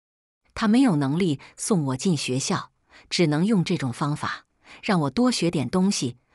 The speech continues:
不至于是个文盲。赵姨去世后，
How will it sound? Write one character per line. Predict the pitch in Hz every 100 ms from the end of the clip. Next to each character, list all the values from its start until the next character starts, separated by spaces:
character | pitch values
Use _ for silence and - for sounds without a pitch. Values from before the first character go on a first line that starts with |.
| _ -
不 | 185
至 | 185 160
于 | 143
是 | 160 -
个 | 175
文 | 127 127
盲。 | 156 107 131 _ _ _ _ _ _ -
赵 | 277 220
姨 | 180
去 | - 214
世 | -
后， | 165 156 123